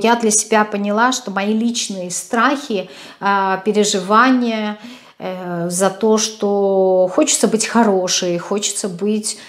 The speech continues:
ну, удобной для других, да, комфортной, создавать это все. И я понимаю, что мои вот эти вот, эм, желания, э, они идут мне во вред, они меня останавливают,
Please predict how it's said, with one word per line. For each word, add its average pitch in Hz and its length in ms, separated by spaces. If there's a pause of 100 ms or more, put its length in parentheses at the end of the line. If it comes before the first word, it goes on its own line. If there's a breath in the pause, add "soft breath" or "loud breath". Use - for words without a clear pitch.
(200 loud breath)
ну, 202 460
удобной 240 560
для 196 200
других, 185 460
да, 190 140
комфортной, 208 640
создавать 185 580
это 180 160
все. 180 220
И 180 40
я 185 140
понимаю, 208 460
что 196 320 (260 loud breath)
мои 208 320
вот 202 180
эти 202 200
вот, 185 240 (260 loud breath)
эм, 170 640
желания, 220 760 (160)
э, 190 360
они 233 560
идут 226 260
мне 220 200
во 196 160
вред, 196 400
они 208 220
меня 208 400
останавливают, 214 960